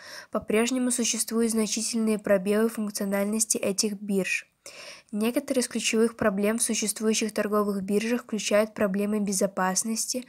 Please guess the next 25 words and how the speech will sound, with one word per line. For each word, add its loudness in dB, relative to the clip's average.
отсутствие 2
ликвидности, -2
проблемы 0
с -2
задержкой 0
и -8
сильно 0
ограниченный -2
выбор 0
автоматизированных 0
функций. -4
Все 2
функции, -2
которые 0
ожидают 0
трейдеры. -2
С 0
момента 0
создания 2
биткоин 0
в 0
две -2
тысячи -4
девятом 0
году -2